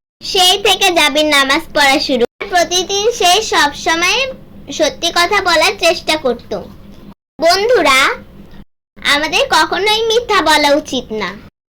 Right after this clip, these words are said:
দুষ্টুমি করা যায়, কিন্তু অন্যকে কষ্ট দিয়ে নয়। আর নামাজ, আর নামাজ হচ্ছে আমাদের সেরা বন্ধু, যা আমাদের আল্লাহর পথে রাখে।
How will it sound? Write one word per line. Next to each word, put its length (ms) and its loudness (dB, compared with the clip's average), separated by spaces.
দুষ্টুমি 640 0
করা 340 2
যায়, 400 2
কিন্তু 400 0
অন্যকে 560 2
কষ্ট 300 0
দিয়ে 260 4
নয়। 420 -2
আর 200 2
নামাজ, 960 0
আর 200 2
নামাজ 440 2
হচ্ছে 200 0
আমাদের 320 4
সেরা 420 2
বন্ধু, 680 2
যা 380 2
আমাদের 360 2
আল্লাহর 560 4
পথে 360 2
রাখে। 680 -2